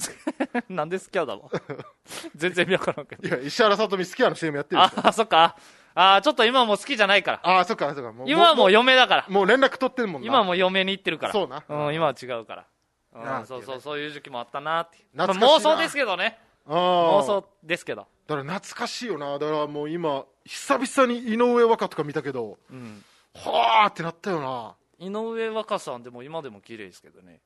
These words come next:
Speaker 2: いや、でも、ちょっとはやっぱ置いてるというか、
Speaker 1: あー。
Speaker 2: あの、俺たちがお世話になってた時
Speaker 1: うん。
Speaker 2: からやっぱ、あ、やっぱ変わるんだな、人ってっていうのは思うよな。
Speaker 1: ちょっとまあ、お世話になってたっていうのは。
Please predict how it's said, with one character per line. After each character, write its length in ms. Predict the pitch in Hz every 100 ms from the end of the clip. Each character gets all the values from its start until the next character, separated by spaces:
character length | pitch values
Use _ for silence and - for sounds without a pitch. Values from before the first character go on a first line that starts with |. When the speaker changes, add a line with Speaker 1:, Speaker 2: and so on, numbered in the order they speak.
| _
Speaker 2:
い 20 |
や、 120 | 226 -
で 120 | -
も、 400 | 262 294 277 - _ _ _ _ _ _ _ _ -
ち 100 | 220
ょ 20 |
っ 100 | 214 -
と 100 | 208
は 120 | 147
や 80 | 160
っ 20 |
ぱ 220 | - 160 -
置 140 | 220
い 60 | -
て 100 | 220
る 120 | 185
と 80 | 127
い 20 |
う 60 |
か、 280 | 113 110 95 -
Speaker 1:
あ 520 | 117 117 110 101 98
ー。 20 | 160
Speaker 2:
あ 80 |
の、 240 | 175 175 190
俺 140 | 208
た 120 | 233 202
ち 160 | 180
が 580 | 165 143 135 131 135 139 _
お 80 | 170
世 120 | 170
話 100 | 226
に 80 | 180
な 100 | 165
っ 80 | 180
て 100 | 185
た 120 | 160
時 280 | 147 151 156 139 120
Speaker 1:
う 20 |
ん。 240 | 107 101 95 _ _ _ _ _
Speaker 2:
か 140 | - 190
ら 80 | 165
や 80 |
っ 20 | 165
ぱ、 160 | - 156
あ、 100 | 165
や 60 |
っ 80 | 160
ぱ 100 | -
変 140 | - 226
わ 80 | 247
る 100 | 254
ん 40 |
だ 100 | 208
な、 60 | 160
人 200 | - 165
っ 40 |
て 180 | - 170
っ 40 |
て 180 | 170 160
い 20 |
う 20 |
の 100 | 143
は 100 | 120
思 140 | 113 147
う 20 |
よ 60 | 185
な。 40 |
Speaker 1:
ち 20 | -
ょ 20 |
っ 40 |
と 80 | 240
ま 80 | -
あ、 60 | -
お 80 | 214
世 180 | - 349
話 100 | 247
に 120 | 131
な 120 | 131
っ 40 |
て 160 | - 240
た 120 | 160
っ 40 | -
て 160 | -
い 220 | 127 240 330
う 140 | 185
の 120 | 185 165
は。 320 | 165 -